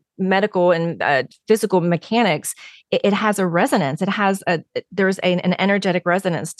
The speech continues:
Dispen-, Joe Dispenza is doing amazing breakthrough work studying that right now. And so when you learn how to become your guru, you're learning how to tune into your heart center. You're learning how to turn into your s-,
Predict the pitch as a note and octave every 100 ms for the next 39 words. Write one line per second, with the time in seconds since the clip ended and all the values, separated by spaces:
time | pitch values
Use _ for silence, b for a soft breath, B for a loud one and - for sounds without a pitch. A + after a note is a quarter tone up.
0 | - F3+ - F#3+ F#3 G3 F#3+ G#3 F#3 F3+
1 | F3 D#3 D#3+ E3 D#3+ E3+ F3 F#3+ G3+ G#3+
2 | G#3+ G3+ F3+ E3 E3 - D3+ D#3 D#3 -
3 | E3+ E3+ D#3+ D3+ D#3 D#3+ E3+ - B B
4 | B - G3 G#3+ F#3+ F#3 G3 G3 G#3 C#4
5 | D4+ - _ _ _ _ _ _ - G3+
6 | G#3 B3+ B3 G3+ G3 F#3 F#3+ F#3+ F3+ E3
7 | F3+ F#3+ F3 D#3+ G3 G3+ G#3+ A3 F3+ E3+
8 | - G3 F3+ F#3 F#3 E3+ E3+ - F3 -
9 | A3 A3+ A3+ A3+ B B F3+ F#3 F#3+ E3
10 | E3 - F3 E3+ E3+ E3+ E3+ -